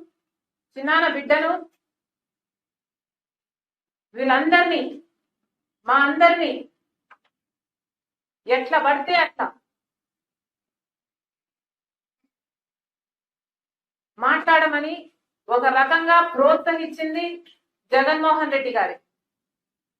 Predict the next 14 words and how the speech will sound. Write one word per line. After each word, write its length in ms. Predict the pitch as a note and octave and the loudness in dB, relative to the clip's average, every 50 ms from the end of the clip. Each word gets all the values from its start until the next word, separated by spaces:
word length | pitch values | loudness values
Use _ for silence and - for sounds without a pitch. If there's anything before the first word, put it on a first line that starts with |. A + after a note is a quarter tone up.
| _ _ _ _ _ _ _ _ _ _ _ A3 C4 | _ _ _ _ _ _ _ _ _ _ _ 0 0
ఒక్కసారైనా 760 | C4+ C#4 D#4 D4+ D#4 D4 - D4+ E4 F4 E4+ E4+ D#4 D4+ D#4 E4+ F4+ F4 - _ _ _ _ _ _ _ _ _ _ _ _ _ _ _ _ _ _ _ _ _ _ _ _ - G3 A#3+ | 0 2 0 0 0 0 0 2 2 0 0 0 -2 -4 -4 -4 -4 -6 -10 _ _ _ _ _ _ _ _ _ _ _ _ _ _ _ _ _ _ _ _ _ _ _ _ -12 -6 -4
నిలబడి 460 | C4+ D#4 D#4+ E4+ E4 E4+ E4 E4+ F4+ F4+ F4+ - - - - - _ _ _ _ _ _ _ _ _ _ _ - D4 | -2 0 2 2 2 2 0 -2 -4 -6 -8 -10 -12 -20 -20 -20 _ _ _ _ _ _ _ _ _ _ _ -12 -10
ఇది 140 | - C4+ C#4 C#4+ B3+ | -6 -2 0 0 0
అన్యాయము, 540 | B3+ C4+ D4+ D#4+ E4 F4 F4 E4+ E4+ D#4+ E4 F4 F4 E4+ | 2 0 2 2 4 4 4 2 0 0 -2 -2 -2 -2
ఇలా 140 | D4+ D4+ C#4+ C#4 C#4+ | 0 0 0 0 0
చేయటానికి 500 | C#4+ C#4+ D#4+ D#4 E4 E4 E4+ E4+ E4+ D4 D#4 A#3 A3+ | 0 0 0 0 0 -2 -2 -4 -6 -8 -8 -8 -6
వీల్లేదు 480 | C4+ D#4 E4 E4 E4 E4 E4 D#4+ D#4+ E4+ E4 | -4 -2 0 2 2 2 2 2 2 2 2
అని 120 | D4+ C#4 C4 C4+ C4+ | 0 0 -2 -2 -2
ఒక్కసారైనా 800 | C#4 - E4+ E4 E4 - D4 C#4 D4+ D#4+ E4 E4 E4 D#4+ E4 E4 D#4+ C#4 | -2 0 -2 -2 -2 -2 -4 -4 -4 -4 -4 -4 -4 -2 -2 -4 -2 -2
జగన్మోహన్ 540 | C#4 C#4 D#4 D#4 D#4 D#4+ D#4+ E4 D#4+ D#4 D4+ | -2 -2 -4 -4 -4 -2 -2 -2 -2 -4 -8
రెడ్డి 160 | D4+ D4 D4 D4 D4 | -8 -8 -4 -2 0
గారు 160 | D4 C#4+ C#4+ C4+ - | 0 -2 -2 -6 -8
నోరు 180 | C4 D#4 D#4 - _ | -6 -6 -6 -6 _
విప్పుకుంటే 440 | _ _ - E4 E4 D#4 - C#4 | _ _ -12 -12 -10 -6 -4 -4